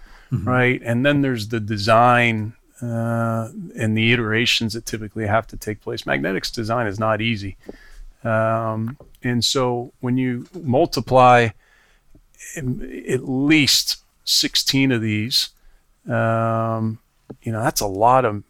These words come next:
Speaker 2: of transformers that have to be used in a, in a system like this, right? A lot of sugar cubes sitting across the board. Well, you know, T I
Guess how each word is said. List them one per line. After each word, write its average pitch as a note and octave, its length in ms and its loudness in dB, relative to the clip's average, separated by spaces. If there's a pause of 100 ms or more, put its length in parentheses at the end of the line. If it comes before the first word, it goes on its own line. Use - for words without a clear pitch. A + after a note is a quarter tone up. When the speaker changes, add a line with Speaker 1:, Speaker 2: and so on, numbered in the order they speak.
(120)
Speaker 2:
of G#2 200 -16 (160)
transformers G2 840 -2
that G#2 160 -2
have A2+ 220 2
to - 80 -12
be G#2+ 120 -10
used G#2+ 680 -6
in A2 180 -4
a, G#2+ 220 -4
in G#2+ 160 -6
a G2 100 -6
system - 440 -4
like G2 240 -2
this, F#2+ 300 -6
right? A2+ 220 0
A A2 60 -2
lot A2+ 220 2
of - 80 -2
sugar A#2 320 0
cubes G2+ 540 -6 (400)
sitting - 300 -6
across A2+ 400 -2
the - 80 -12
board. A2 460 -6
Well, A2 140 -10 (560)
you A2+ 80 -4
know, A2+ 120 -4
T D#3+ 280 2
I C3 540 6